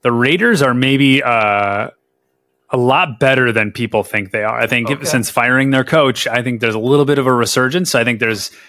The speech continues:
Speaker 1: uh, kind of a, an importance that you need to circle on your calendar there. It's a winnable game, but it doesn't mean that it's necessarily easy. So I think, uh, I think we need to prep ourselves in terms of some of the, the difficulty of these next few games.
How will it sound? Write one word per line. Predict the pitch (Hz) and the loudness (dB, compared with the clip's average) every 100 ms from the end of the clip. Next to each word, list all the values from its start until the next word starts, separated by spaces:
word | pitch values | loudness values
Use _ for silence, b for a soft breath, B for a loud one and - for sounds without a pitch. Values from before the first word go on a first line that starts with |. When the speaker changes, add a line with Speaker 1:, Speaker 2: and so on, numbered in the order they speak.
| B | B
Speaker 1:
uh, | 110 110 98 104 | -4 -2 -2 -4
kind | 107 107 | -6 -8
of | 101 | -6
a, | 98 113 | -6 -6
an | 117 | -6
importance | 104 - 147 151 156 | -6 -2 0 0 -2
that | 131 | -2
you | |
need | 131 | -2
to | 123 | -2
circle | - 127 127 | -2 -2 -2
on | 123 | -2
your | 117 | -4
calendar | - 123 135 147 | -4 -2 0 0
there. | 143 160 175 - | 0 -2 -4 -8
It's | 117 131 | -6 -2
a | |
winnable | 170 208 160 | 0 2 2
game, | 147 131 104 101 113 117 127 | 2 -2 -4 -10 -12 -16 -4
but | 131 123 | -2 0
it | |
doesn't | 135 131 127 | 0 0 0
mean | 123 120 | 0 0
that | 120 | -2
it's | 120 127 - 127 | -2 -6 -6 -6
necessarily | 110 - 113 123 110 117 | -4 -2 0 0 0 -4
easy. | 127 107 98 | -6 -8 -8
So | 92 120 | -6 -4
I | |
think, | 117 104 | -4 -2
uh, | 120 104 98 | -2 0 -2
I | - - - | -8 -12 -6
think | 120 | -2
we | 127 | 0
need | 117 | -2
to | |
prep | - 131 123 | 0 -2 0
ourselves | 123 - 117 110 | 0 0 0 -2
in | |
terms | 104 110 | -4 -4
of | 98 | -2
some | 127 113 | -4 -2
of | |
the, | 107 104 104 | -4 -4 -4
the | 101 | -6
difficulty | 101 117 120 117 113 | -6 -6 -4 -4 -4
of | 98 | -8
these | 104 95 92 113 | -8 -12 -12 -6
next | 113 - | -6 -6
few | - 104 | -10 -6
games. | 107 113 170 | -4 -4 -4